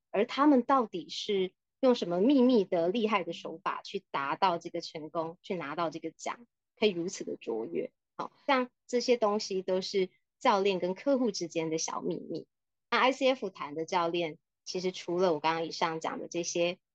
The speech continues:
会做镜子啊，会协助你突破啊，然后会给你激发之外呢，其实他对客户也保有完整的忠诚，就是你的教练一定会跟你有很好的互信关系，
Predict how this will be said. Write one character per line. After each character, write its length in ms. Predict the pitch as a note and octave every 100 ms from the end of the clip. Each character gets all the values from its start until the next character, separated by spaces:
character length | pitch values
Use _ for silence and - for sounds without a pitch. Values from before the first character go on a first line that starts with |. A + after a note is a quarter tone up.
| -
会 120 | F#3+
做 180 | F3+ G3
镜 300 | F#3 A3 G3
子 160 | - E3
啊， 300 | D#3+ D#3+ E3 _ -
会 140 | F3+
协 180 | - D#3+
助 140 | F#3
你 120 | D#3+
突 280 | D3 - F3
破 340 | - - F#3 D#3
啊， 300 | D3+ D#3+ _
然 160 | - D#3+
后 100 | F3+
会 300 | F#3+ E3 F3
给 120 | D3+
你 340 | E3 F3 - - _
激 200 | F3+ F#3
发 260 | - E3+ F3
之 200 | - E3+
外 220 | E3+ D#3
呢， 200 | D3+ D3+
其 140 | - F#3+
实 60 |
他 320 | F#3 G3+ G3 - _ _ _
对 200 | - G#3+
客 260 | F#3 - A3+
户 180 | A3+ F#3
也 120 | D#3+
保 220 | D#3+ D#3+
有 160 | F3+ D#3+
完 300 | D#3 D3+ F3+
整 180 | E3+ C#3+
的 120 | D3+
忠 280 | E3+ D#3+ F3+
诚， 420 | - F#3+ - A#3 _ -
就 120 | B3+
是 240 | B3+ C4 - _
你 120 | F3
的 120 | F3 F3
教 260 | B3 G3+
练 420 | F#3+ G3+ F3 D#3+ -
一 80 | F#3
定 220 | A3 G#3
会 180 | G3+ F#3+
跟 180 | F#3 F#3
你 80 | F3
有 140 | D#3
很 220 | - E3+
好 160 | E3+ D#3+
的 140 | E3 -
互 120 | F#3
信 260 | - F3+ E3
关 220 | D#3 D#3+
系， 340 | - D#3 D#3